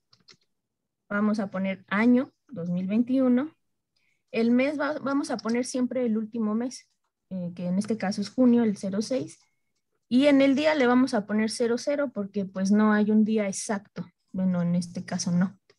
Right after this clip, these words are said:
Eh, suele tener, eh, do-, eh, cero cero al final. En el mes season, eh, como ya les decía, esta, este fascículo fue publicado en el rango de abril-junio.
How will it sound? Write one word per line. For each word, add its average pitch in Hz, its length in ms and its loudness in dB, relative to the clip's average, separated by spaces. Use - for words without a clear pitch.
Eh, 185 200 2
suele 262 300 4
tener, 220 500 4
eh, 175 420 -4
do-, 185 200 -4
eh, 185 200 -2
cero 208 320 0
cero 202 280 -2
al 170 180 -4
final. 180 340 -4
En 208 240 6
el 202 340 6
mes 240 380 4
season, 262 760 -2
eh, 190 420 -2
como 190 220 -2
ya 208 160 0
les 220 180 -2
decía, 269 540 -4
esta, 220 380 -4
este 226 400 -4
fascículo 240 720 -2
fue 214 220 -4
publicado 202 840 -2
en 175 480 -4
el 170 180 -14
rango 190 380 -2
de 175 300 -8
abril-junio. 214 800 4